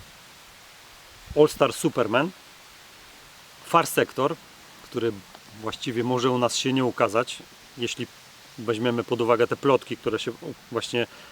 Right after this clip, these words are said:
ostatnio pojawiły. E, Wonder Woman Earth One,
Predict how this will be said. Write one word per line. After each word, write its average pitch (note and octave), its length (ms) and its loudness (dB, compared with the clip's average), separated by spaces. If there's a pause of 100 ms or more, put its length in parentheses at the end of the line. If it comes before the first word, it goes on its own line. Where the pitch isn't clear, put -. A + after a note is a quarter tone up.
(160)
ostatnio B2+ 340 -2
pojawiły. B2 580 4 (680)
E, A2 260 -6
Wonder D3 420 6
Woman A#2+ 320 2 (460)
Earth C3 220 0
One, C3 280 4